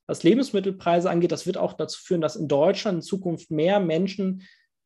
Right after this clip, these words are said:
bei den Lebensmitteln, passiert ja jetzt schon, viel genauer noch auf die Preise achten müssen, als es in der Vergangenheit der Fall gewesen ist. Es gibt aber eben viele, äh, andere Weltregionen,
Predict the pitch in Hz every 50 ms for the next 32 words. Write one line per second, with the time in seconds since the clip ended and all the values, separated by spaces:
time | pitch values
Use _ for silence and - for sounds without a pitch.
0 | _ _ - - 156 156 160 160 151 151 170 208 202 208 - 175 175 185 170 -
1 | 147 135 - - 165 185 233 202 165 165 165 - - - 175 170 180 190 - _
2 | _ _ _ - - - 208 247 262 202 190 165 151 147 170 208 214 208 202 185
3 | 190 185 185 - 165 165 170 170 - 170 - - - 151 160 180 185 185 - -
4 | 170 - - - 170 170 185 185 185 - 180 - 156 160 - 131 - - 151 143
5 | - 139 143 135 135 160 175 180 190 185 185 175 - - 170 170 165 170 175 170
6 | 170 170 170 170 175 - 175 175 - - _ _ _ - _ _ _ _ _ -
7 | - 135 - 196 208 208 208 180 165 170 180 170 165 165 160 - - 196 196 185
8 | 196 185 180 180 175 - _ _ _ _ _ _ _ _ _ - - 156 151 151
9 | 156 - - 165 196 214 202 185 175 175 156 160 156 165 170 165 - - 170 160
10 | 147 165 160 156 156 156 160 160 156